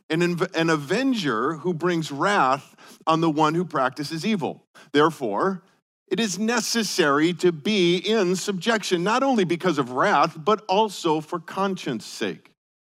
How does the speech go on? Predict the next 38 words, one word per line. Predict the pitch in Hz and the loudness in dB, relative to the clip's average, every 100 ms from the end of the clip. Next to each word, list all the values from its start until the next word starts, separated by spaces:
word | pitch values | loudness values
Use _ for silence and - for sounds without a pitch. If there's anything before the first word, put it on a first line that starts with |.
| _ _ _ _ _ _ | _ _ _ _ _ _
For | - | -4
because | 147 160 160 | 0 0 0
of | 147 139 | 0 0
this, | 185 147 180 185 - - | 2 2 0 -4 -10 -4
you | 170 | -2
also | 117 117 160 | 0 -2 -4
pay | 151 196 208 | -4 -4 -2
taxes, | 220 226 214 - 98 80 101 | -2 -2 -2 -8 -10 -10 -8
for | 170 147 | -2 -2
rulers | 120 113 110 156 151 | 0 0 0 0 0
are | 175 | -2
servants | 165 - 107 98 156 190 | -2 -4 -4 -4 -4 -4
of | 180 | -4
God, | 120 95 139 | 0 0 0
devoting | 180 127 120 147 | 0 0 0 0
themselves | 160 175 - 135 165 | 0 -2 0 0 0
to | 196 | -2
this | 190 170 | -2 -2
very | 180 185 | 0 0
thing. | 190 214 175 98 - _ _ _ _ _ _ - | 0 0 0 -4 -12 _ _ _ _ _ _ -8
Render | 160 175 208 | 0 2 2
to | 208 233 | 0 0
all | 170 170 175 180 175 | 4 4 4 2 2
what | 185 | 4
is | 180 160 | 2 0
due | 170 208 | -2 2
them, | 190 131 90 - _ _ _ _ - | 2 2 -2 -12 _ _ _ _ -6
tax | 101 117 - | -4 -4 -6
to | |
those | 127 131 139 | -2 -2 -2
whom | 156 165 | -4 -4
tax | 156 131 - | -2 -4 -4
is | 131 | -6
due, | 110 127 180 180 - - | -4 -2 -2 -6 -14 -2
custom | 143 143 175 165 | -2 0 -4 -2
to | 165 | -2
whom | 190 196 | -2 0
custom, | 160 156 185 190 | -2 -2 -6 -6